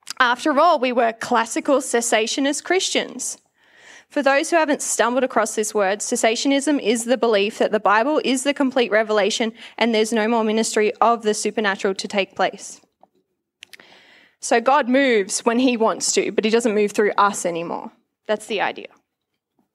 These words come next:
So we move into this dilapidated country home. The town I come from is a humble old gold rush town, birthed from the eighteen hundreds. So at one point, this town filled with gold drew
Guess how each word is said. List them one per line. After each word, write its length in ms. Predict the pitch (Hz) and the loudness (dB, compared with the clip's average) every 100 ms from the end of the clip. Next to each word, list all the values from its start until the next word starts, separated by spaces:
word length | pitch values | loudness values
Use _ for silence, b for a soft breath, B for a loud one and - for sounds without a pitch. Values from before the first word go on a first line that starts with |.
| _ _ _ - B B | _ _ _ -20 B B
So 140 | - 311 | 0 2
we 80 | |
move 240 | 285 330 359 | 4 4 2
into 220 | 339 339 | 2 0
this 180 | 262 - | -2 0
dilapidated 680 | 254 240 247 269 269 226 220 | 2 4 2 0 0 -2 -4
country 440 | 240 233 247 233 | -2 -2 -2 -2
home. 420 | 220 208 196 214 - _ _ B B B B | 0 -2 -4 -8 -12 _ _ B B B B
The 80 | |
town 320 | - 294 294 294 | 0 2 2 2
I 100 | 269 | 0
come 260 | 277 247 | 0 -2
from 440 | 247 240 233 240 269 | 0 -2 -2 -6 -4
is 160 | 233 | -2
a 60 | 247 | 0
humble 360 | 247 254 294 277 | 0 0 2 2
old 280 | 226 240 - | 2 2 2
gold 260 | 226 233 | 2 2
rush 280 | 226 202 - | 0 -2 -2
town, 340 | - 202 202 220 B B 240 | -4 -4 -4 -8 B B 2
birthed 240 | 254 269 | 2 2
from 180 | 269 247 | -2 0
the 100 | 226 | 0
eighteen 380 | 220 220 226 220 | 0 -2 -2 -2
hundreds. 680 | 214 208 165 - - - _ _ _ b b b | -2 -2 -6 -8 -14 -18 _ _ _ b b b
So 160 | - 269 | 0 2
at 180 | 202 | 2
one 260 | 214 254 302 | 2 2 0
point, 340 | 294 240 214 | 0 0 0
this 200 | 233 240 | 0 -2
town 380 | - 247 240 240 | -2 0 0 0
filled 320 | 240 269 277 | 0 2 2
with 200 | 262 226 | 2 0
gold 460 | - 226 233 196 196 | 2 2 2 -2 -4
drew 260 | 233 214 | -2 -2